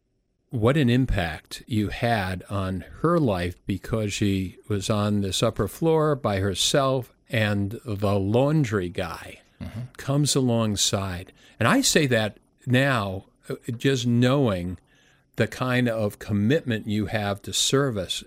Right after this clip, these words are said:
Speaker 1: So you're not just the laundry guy who's just cleaning somebody else's laundry. You're performing a service for the Lord. And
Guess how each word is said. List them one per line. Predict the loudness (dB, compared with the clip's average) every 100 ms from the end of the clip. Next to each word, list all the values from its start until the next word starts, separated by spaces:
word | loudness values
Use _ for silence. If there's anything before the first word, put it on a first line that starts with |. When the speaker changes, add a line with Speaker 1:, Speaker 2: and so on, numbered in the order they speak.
| -8
Speaker 1:
So | -2 0 2 2 2 2 0 -4
you're | 0 2 2
not | 0 -2 -4
just | -4 -2 -2
the | -2
laundry | -2 0 0 0 2 2 2
guy | 0 -2 -2 -2 -4 -2
who's | -2 0 0 -2
just | -2 -2 -2 -8
cleaning | -2 0 2 0
somebody | 0 0 2 2
else's | 0 0 -4 -4
laundry. | -2 -2 -2 -4 -6 -16 -8
You're | 0 0
performing | 0 -4 -2 0 0 0 -2
a |
service | -2 -2 0 0 0 -2 -4 -4 _ _ _
for | _ 0 2 4
the |
Lord. | 2 2 0 -2 -6 _ _ _ _
And | -2 0 0 0